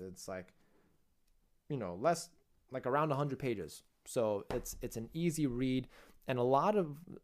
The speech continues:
a lot of this book contains, like, wonderful references and personal stories bes-, um, with Leopold Auer and his experience in teaching and how he immigrated from this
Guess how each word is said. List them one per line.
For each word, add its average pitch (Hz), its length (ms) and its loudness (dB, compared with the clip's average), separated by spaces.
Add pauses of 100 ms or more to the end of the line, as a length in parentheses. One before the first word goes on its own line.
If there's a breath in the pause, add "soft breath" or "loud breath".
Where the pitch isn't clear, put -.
(200)
a 131 60 4
lot 135 280 8
of 135 280 2
this 123 160 2
book 131 320 0
contains, 117 760 -4 (120)
like, 104 240 -2 (220)
wonderful 120 560 -2
references 113 480 -2
and 101 120 -6
personal 104 360 -6
stories 107 460 0
bes-, 110 300 -10 (240)
um, 101 440 -2
with 113 240 -2
Leopold 113 360 -2
Auer 135 340 2 (420 loud breath)
and 101 160 -6
his 107 100 -2
experience 104 460 -4
in 98 80 -4
teaching 101 420 -6
and 90 100 -4
how 95 200 -2
he 95 80 -4
immigrated 98 440 -8
from 95 200 -8
this - 300 -8